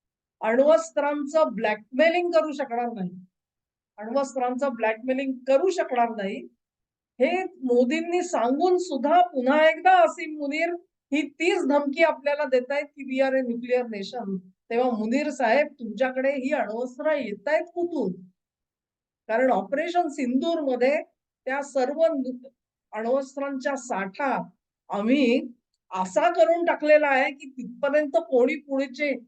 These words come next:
पाचशे, हजार वर्ष पोचू शकणार नाही. मग नवी न्यूक्लिअर वेपन्स तुमच्याकडे आली कुठून? तुम्ही लपवून कुठे ठेवलेली होती ती? आणि ती बाहेर कशी काढणार आणि त्याची डिलिव्हरी कशी होणार? ती डिलिव्हरी काय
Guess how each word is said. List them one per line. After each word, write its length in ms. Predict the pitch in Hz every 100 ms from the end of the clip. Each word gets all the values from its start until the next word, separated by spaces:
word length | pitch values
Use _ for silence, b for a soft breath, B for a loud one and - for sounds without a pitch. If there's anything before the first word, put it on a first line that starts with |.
| _ _ -
पाचशे, 320 | 233 233 294
हजार 400 | 254 226 277 302
वर्ष 260 | 285 269
पोचू 380 | 311 294 285 330
शकणार 400 | 311 302 285 311
नाही. 220 | 311 269 233 - _ _ -
मग 340 | 285 262 226 214 208
नवी 400 | 214 285 359 359 _ _ _ 233
न्यूक्लिअर 460 | 262 262 320 330
वेपन्स 440 | 311 302 330 339 359
तुमच्याकडे 420 | 311 320 320 330
आली 300 | 277 294 339
कुठून? 400 | 320 311 240 214
तुम्ही 260 | 254 247 254
लपवून 420 | 233 233 302 311
कुठे 280 | 285 269 349
ठेवलेली 420 | 320 311 294 294
होती 340 | 277 - 214
ती? 320 | 185 185 175 - _ -
आणि 180 | 202 247
ती 220 | 247 233
बाहेर 400 | 185 208 247 311
कशी 260 | 294 285 285
काढणार 560 | 214 202 196 240 302 277
आणि 180 | 208 226
त्याची 300 | 226 226 285
डिलिव्हरी 560 | 214 208 254 339 359 359
कशी 240 | 330 320
होणार? 320 | 254 202 175 180 - _ _
ती 80 | 262
डिलिव्हरी 500 | 214 220 269 285 294
काय 300 | 285 285